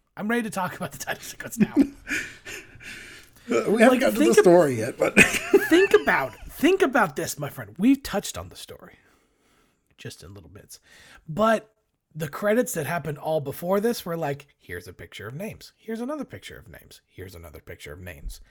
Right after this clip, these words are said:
Speaker 1: Now we have this jazz thing. There's animation. It's all popping up. It was just fun.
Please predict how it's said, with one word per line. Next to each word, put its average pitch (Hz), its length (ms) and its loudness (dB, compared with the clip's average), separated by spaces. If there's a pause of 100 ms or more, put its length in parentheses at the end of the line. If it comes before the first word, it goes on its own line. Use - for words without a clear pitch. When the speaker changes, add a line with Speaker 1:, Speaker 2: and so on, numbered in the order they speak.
(380)
Speaker 1:
Now 160 300 -4
we 175 160 -6
have 117 400 -10 (460)
this 104 220 -8
jazz 151 540 -4
thing. 143 440 -6 (400)
There's 95 400 -8 (100)
animation. 170 680 -4 (140)
It's 143 200 -8
all 139 180 -6
popping 160 460 -6
up. 165 220 -6 (1000)
It 202 120 -6
was 202 180 -4
just - 240 -8
fun. 147 540 -8